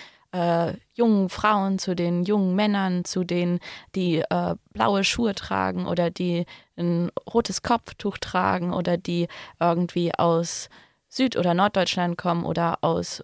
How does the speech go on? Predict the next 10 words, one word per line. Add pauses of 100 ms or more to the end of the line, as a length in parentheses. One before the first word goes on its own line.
wo
auch
immer.
Das
haben
wir
gar
nicht
gemacht.
Ähm,